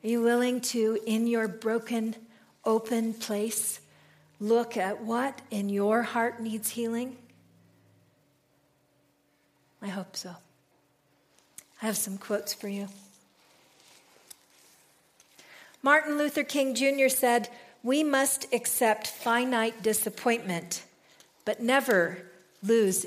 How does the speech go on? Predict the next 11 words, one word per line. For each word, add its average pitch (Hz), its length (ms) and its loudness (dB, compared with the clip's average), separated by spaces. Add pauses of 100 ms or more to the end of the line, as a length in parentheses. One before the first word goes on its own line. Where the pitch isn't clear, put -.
infinite 196 560 -6
hope." 180 400 -8 (2250)
Samuel 285 480 6
Smiles 277 480 2
said, 226 400 4 (180)
"Hope - 380 4
is 339 220 0
like 247 340 4
the 208 60 0
sun, 190 640 0 (360)
which, 277 300 4